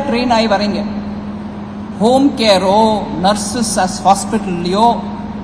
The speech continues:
இல்ல வெளிநாட்டிலையோ போய் நல்லபடியா வேலை பார்க்க போறீங்க. உங்களுடைய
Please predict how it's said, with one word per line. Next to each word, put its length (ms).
இல்ல 160
வெளிநாட்டிலையோ 760
போய் 100
நல்லபடியா 480
வேலை 220
பார்க்க 380
போறீங்க. 320
உங்களுடைய 920